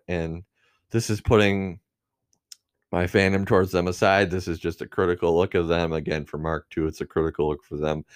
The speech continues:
putting his fandom aside. I'm, I think that the Packers are able to win. I think as for a score, probably twenty-three to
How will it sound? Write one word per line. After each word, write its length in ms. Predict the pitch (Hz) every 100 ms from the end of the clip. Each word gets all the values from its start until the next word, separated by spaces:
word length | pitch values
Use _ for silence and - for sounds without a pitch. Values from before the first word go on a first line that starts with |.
| - _
putting 200 | - 85
his 180 | 87 78
fandom 300 | 80 78 73
aside. 360 | 73 80 76 71
I'm, 180 | 76 -
I 160 | 85 90
think 180 | 87
that 160 | 87 80
the 60 | -
Packers 640 | 92 82 78 80 - - _ _ _ _ _ _ _ _ _ -
are 100 | 156
able 240 | 180 175
to 80 | 175
win. 440 | 160 151 147 160 -
I 140 | 95 104
think 400 | - 113 113 - - - _ _ _ _ _ _ _ _ _ _ _ -
as 200 | 90 -
for 160 | 95
a 40 | 90
score, 360 | - 98 95
probably 840 | 92 101 90 90 82 87 85 85 98 _ _ _ _ _ _ _ _ _ _ _ _ _ _ _ _ _ _ _ _ _ _ _ _ _ _ _ -
twenty-three 760 | 101 95 95 - 101 98 98
to 520 | 92 85 82 82 85